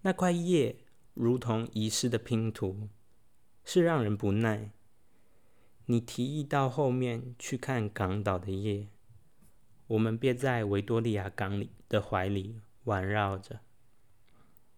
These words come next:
我们挤在一个窗向外看，刚刚点着灯的中环、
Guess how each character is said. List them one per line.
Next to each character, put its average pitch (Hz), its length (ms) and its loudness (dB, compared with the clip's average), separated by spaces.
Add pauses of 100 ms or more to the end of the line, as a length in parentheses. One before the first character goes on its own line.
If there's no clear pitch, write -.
(480)
我 113 80 -2
们 113 180 0
挤 110 160 -4
在 123 180 2
一 104 80 0
个 104 100 -2
窗 107 580 0
向 123 260 2
外 113 140 4
看， 101 400 -4 (960)
刚 147 160 0
刚 147 180 2
点 110 220 2
着 98 100 0
灯 117 260 0
的 107 120 2
中 117 320 2
环、 92 440 -6